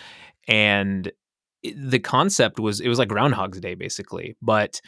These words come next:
you know, there were some murders, but they really made them campy and made 'em funny. So,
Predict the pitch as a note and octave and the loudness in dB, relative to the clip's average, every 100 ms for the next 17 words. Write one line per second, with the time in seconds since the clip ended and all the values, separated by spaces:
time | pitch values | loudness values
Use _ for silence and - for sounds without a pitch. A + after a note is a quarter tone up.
0 | - - F#3 G#3 F3+ C#3 C3 B2+ A#2 A2 | -10 2 4 4 4 6 6 6 2 2
1 | A#2+ B2 A#2 C3 C3+ B2+ A#2+ G2 A2 A2 | 0 0 4 4 6 4 2 -4 2 2
2 | A2 G#2 G2+ - A2 A2 B2 B2+ G#2 G#2 | 2 -2 -4 -2 -2 -2 -2 -2 0 -2
3 | G2+ G2+ - G2+ G#2 C3 C3 A2+ G#2+ G#2 | -2 -4 -6 -4 -2 -2 0 2 2 0